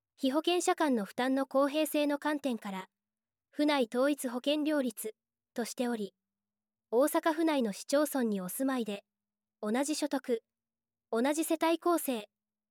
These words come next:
であれば、同じ保険料額となっています。保険料の納付、国民健康保険料のご納付は、便利で確実な口座振替をご利用ください。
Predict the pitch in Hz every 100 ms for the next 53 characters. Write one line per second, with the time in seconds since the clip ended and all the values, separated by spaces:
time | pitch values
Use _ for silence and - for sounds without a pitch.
0 | - 233 247 233 196 185 _ _ _ _
1 | _ - 214 269 302 277 262 302 330 330
2 | 330 277 - 240 _ _ _ - 262 269
3 | - 208 180 - - _ _ _ _ _
4 | 254 240 349 370 320 247 202 196 233 -
5 | 233 - _ _ _ _ - 233 320 349
6 | 370 349 349 330 359 339 349 359 320 285
7 | 226 196 202 214 233 226 214 202 _ _
8 | _ _ _ 208 277 311 233 208 - -
9 | 269 285 311 302 311 302 285 285 285 294
10 | 277 254 220 214 226 226 233 226 233 208